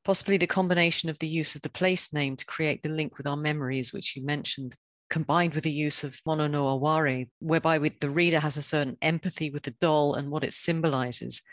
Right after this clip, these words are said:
As you said, we don't know if she, if the thing that is orphaned is the doll or the, the child that owned the doll. So we become, as readers, aware of the fleeting, impermanent nature of life.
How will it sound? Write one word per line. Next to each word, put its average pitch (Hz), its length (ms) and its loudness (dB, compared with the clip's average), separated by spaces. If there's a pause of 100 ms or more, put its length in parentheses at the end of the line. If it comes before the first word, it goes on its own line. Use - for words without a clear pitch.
(220)
As 135 100 -2
you 156 80 0
said, 147 240 0
we 139 80 -2
don't 139 220 -2
know 139 160 -4
if 127 80 -6
she, - 220 -8
if - 200 -8 (100)
the 117 200 -10 (480)
thing 147 300 -6
that 131 120 -4
is 120 100 -4
orphaned 143 340 -2
is 127 120 -2
the 131 60 -8
doll 135 460 2 (160)
or 143 540 0
the, 147 140 -6 (400)
the - 80 -2
child 143 420 0
that 147 120 -2
owned 151 280 -2
the 156 40 -6
doll. 123 400 -4 (360)
So - 200 2
we 196 140 4
become, 190 360 2 (380)
as 151 220 0
readers, 165 520 4
aware 185 500 4
of - 180 -2
the 143 80 -6
fleeting, 156 600 -4 (260)
impermanent 165 760 2
nature 147 400 -2
of 131 100 -6
life. 135 500 -4